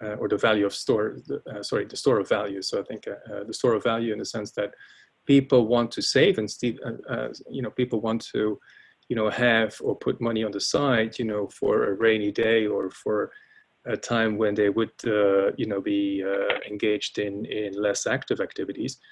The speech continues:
So that's an-, another kind of, um, you know, uh, functionality. So these are the three main ones. But now we also have, um, you know, with, with some and here I have to borrow, for example, I'm, I'm, um,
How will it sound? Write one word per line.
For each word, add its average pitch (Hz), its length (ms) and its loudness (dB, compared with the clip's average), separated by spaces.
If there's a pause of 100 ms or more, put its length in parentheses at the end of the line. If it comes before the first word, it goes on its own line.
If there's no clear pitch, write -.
(160)
So 131 120 0
that's 127 240 4
an-, 120 100 4
another 113 600 0 (200)
kind 104 220 -2
of, 101 220 -2 (160)
um, 101 420 -6 (200)
you 117 80 -12
know, 101 120 -10 (200)
uh, 120 220 -18
functionality. 104 640 -8
So 147 140 8
these 180 240 6
are 165 80 12
the 131 100 8
three 131 480 4
main 131 360 4
ones. 196 400 -4 (360)
But 127 120 2
now 135 120 6
we 135 140 10
also 139 320 8
have, 123 560 2 (180)
um, 117 540 -2 (220)
you 143 100 0
know, 123 100 -2
with, 139 360 2
with 131 260 0
some 127 400 2 (880)
and 135 100 6
here 139 160 10
I - 20 10
have 123 140 6
to 143 100 6
borrow, 127 460 8
for - 180 0
example, 117 440 2
I'm, 113 200 2
I'm, 113 260 -4 (460)
um, 120 640 0